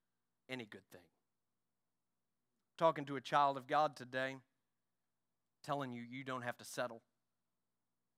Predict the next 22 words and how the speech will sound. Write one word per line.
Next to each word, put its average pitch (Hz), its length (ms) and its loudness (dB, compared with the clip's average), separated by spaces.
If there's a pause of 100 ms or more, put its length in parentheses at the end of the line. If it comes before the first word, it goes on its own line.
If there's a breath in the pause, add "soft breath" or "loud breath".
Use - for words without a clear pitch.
(460)
You 147 100 -4
don't 147 160 0
have 135 140 -2
to 117 60 -16
settle 135 280 -2
for 117 140 -14
table 143 320 -6
scraps. - 580 -2 (1080)
You 151 120 -6
don't 143 140 0
have 135 160 0
to 127 80 -12
settle 147 320 2
for 127 140 -12
roadkill. 147 680 0 (1000)
You 147 120 -6
don't 156 120 2
have 143 140 2
to 135 80 -12
settle 143 320 2
for 127 120 -10
carcasses. 135 720 2